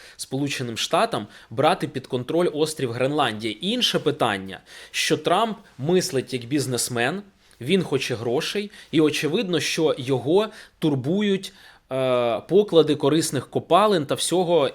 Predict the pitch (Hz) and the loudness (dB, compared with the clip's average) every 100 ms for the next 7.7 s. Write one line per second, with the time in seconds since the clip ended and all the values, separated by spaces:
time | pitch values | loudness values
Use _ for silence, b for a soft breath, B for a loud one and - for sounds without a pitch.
0 | - 185 190 165 139 - - 127 151 180 | -4 -4 0 0 0 -2 -4 -2 0 0
1 | B B _ _ 151 127 104 - 135 - | B B _ _ 2 2 0 -6 -6 0
2 | 196 233 190 185 165 143 120 117 113 160 | 2 4 4 4 4 2 0 -2 -2 0
3 | 185 165 156 143 135 123 120 - 135 156 | 0 -2 0 2 2 2 0 0 2 2
4 | 143 117 - 101 92 85 - B B B | 2 -2 -2 -10 -12 -14 -20 B B B
5 | B B B - 156 156 147 220 165 - | B B B -2 2 4 4 4 2 0
6 | 139 180 151 143 127 - 156 165 156 110 | -2 -2 2 2 0 -4 0 0 0 -2
7 | 131 143 131 127 98 85 | 2 2 0 -2 -6 -8